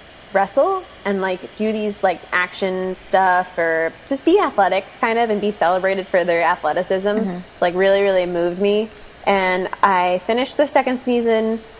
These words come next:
Speaker 1: I loved it. I almost thought it was a, a improvement on the first season. It's, to me, just such a fun and funny and powerful show about a multitude of women,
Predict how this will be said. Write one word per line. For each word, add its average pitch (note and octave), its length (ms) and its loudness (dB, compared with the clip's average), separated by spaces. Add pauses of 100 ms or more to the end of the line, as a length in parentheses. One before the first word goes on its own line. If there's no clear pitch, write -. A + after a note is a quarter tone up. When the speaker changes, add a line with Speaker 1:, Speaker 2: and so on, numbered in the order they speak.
Speaker 1:
I F#3 100 4
loved G#3 320 4
it. A#3+ 300 4
I G3+ 60 0
almost A3 240 0
thought A3 160 6
it G#3 100 4
was G3 160 0
a, F#3 340 4 (160)
a F3+ 400 4
improvement A#3+ 480 2
on A3+ 100 2
the G#3+ 80 0
first F#3+ 280 0
season. F3+ 480 -2 (500)
It's, - 360 0 (100)
to A3+ 80 0
me, A3+ 360 2
just G3 400 -2 (140)
such A3 240 0
a F#3+ 500 6
fun G3+ 640 0 (320)
and G3+ 200 -2
funny F#3+ 580 2 (280)
and F3+ 120 -4
powerful E3+ 400 2
show E3 500 4 (400)
about E3 520 2 (140)
a F3+ 120 2
multitude F3 560 0
of E3 100 -2
women, D#3+ 420 -2